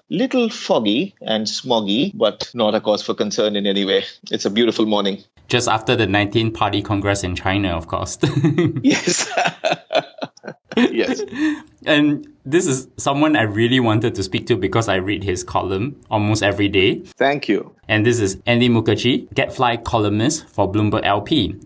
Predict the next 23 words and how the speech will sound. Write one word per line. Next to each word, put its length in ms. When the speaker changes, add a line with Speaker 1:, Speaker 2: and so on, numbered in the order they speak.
Speaker 2:
And 320
I 180
got 280
this 160
interview 680
through 460
a 140
common 320
friend 220
of 100
ours, 400
Tim 200
Capon, 420
who 540
also 380
a 120
sh-, 200
guest 200
on 100
the 80
show. 380
So, 420
Andy, 380